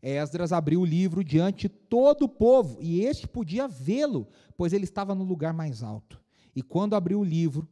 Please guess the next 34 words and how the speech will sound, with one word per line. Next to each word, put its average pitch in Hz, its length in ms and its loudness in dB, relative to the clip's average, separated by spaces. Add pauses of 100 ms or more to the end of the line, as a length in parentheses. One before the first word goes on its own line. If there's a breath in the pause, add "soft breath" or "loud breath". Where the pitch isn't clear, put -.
o 156 80 -4
povo 190 440 2
to-, 170 200 -6
olha 202 180 -4
que 233 220 -12 (100)
coisa 196 240 0
arrepiante 151 880 -4
isso. - 340 -14 (580)
Você - 120 -6
imagina 208 500 0
o 220 60 -2
povo 190 340 -2
voltando 175 460 -4
do 165 80 -2
exílio 147 400 -4
setenta 208 540 -8
anos 160 240 -6
depois, 131 480 -10
sem - 400 -6
a 202 40 -4
palavra 165 400 -6
de 139 60 -6
Deus, 151 140 -4
sem 202 100 -4
estar 196 260 -6
em 190 40 -6
Jerusalém. 156 440 -4
Agora 165 220 -2
eles 165 100 -4
estão 165 200 -8
na 180 100 -6
cidade 165 580 -10
do 175 140 -6
Senhor. 131 500 -6